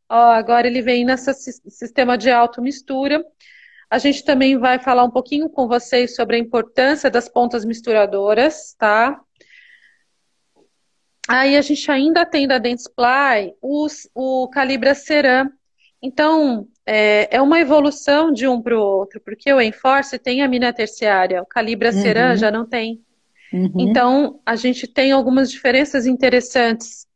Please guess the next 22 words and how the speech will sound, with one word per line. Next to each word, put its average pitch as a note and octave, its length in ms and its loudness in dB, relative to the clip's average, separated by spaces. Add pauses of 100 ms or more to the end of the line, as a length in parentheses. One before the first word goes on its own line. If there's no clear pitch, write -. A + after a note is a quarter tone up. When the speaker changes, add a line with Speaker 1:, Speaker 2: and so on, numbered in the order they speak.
(120)
Speaker 1:
de G3+ 200 -2
um B3 160 4
sistema A#3 600 -2
pro A#3+ 200 4
outro. G3 560 0 (1120)
Aí C#4+ 200 4
a D4+ 40 6
gente D4+ 200 0
chega C#4+ 340 2
na C4+ 340 4
F C4 200 -2
G B3 120 -2
M, B3+ 560 2
F A#3+ 180 -14
G A3 120 -8
M A#3 340 -8 (220)
muito A#3+ 380 -4
parceira A3 540 -2
também, G#3 640 -4 (460)
com B3 360 4
Alcem A#3 420 0
Core A3+ 500 2